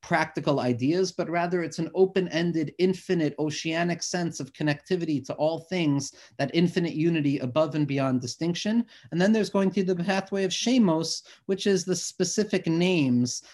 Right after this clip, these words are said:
that a person relates to in a very practical, measured type of way. So obviously, based on what we've been taught, based on what a person understands from their very early understanding of what's better or worse,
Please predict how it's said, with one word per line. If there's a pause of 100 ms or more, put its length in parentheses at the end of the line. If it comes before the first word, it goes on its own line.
(100)
that
a
person
relates
to
in
a
very
practical,
measured
type
of
way. (600)
So
obviously, (200)
based
on
what
we've
been
taught,
based
on
what
a
person (280)
understands
from
their
very
early (260)
understanding
of
what's
better
or
worse,